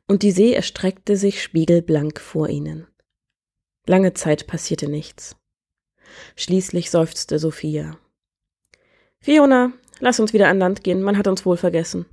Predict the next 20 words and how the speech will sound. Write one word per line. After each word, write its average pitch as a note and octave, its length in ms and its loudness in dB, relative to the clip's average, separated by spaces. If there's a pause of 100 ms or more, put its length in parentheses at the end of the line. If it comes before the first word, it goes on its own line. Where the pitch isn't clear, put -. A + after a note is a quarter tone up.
(1080)
Doch A3 140 2
noch B3+ 160 0
bevor B3 300 2
die D4+ 120 0
Zofe G3+ 380 -2
die F#3+ 80 2
Ruder G#3+ 360 2
wieder G#3+ 160 2
in F3+ 80 -2
die E3 100 -2
Hände F#3+ 240 -2
nehmen F#3 240 0
konnte, F#3 460 -4 (560)
begann F3 380 2
die G3 140 4
See D#3+ 280 4
plötzlich - 540 -6
Wellen C#3+ 260 2
zu - 140 -12
schlagen. - 460 -10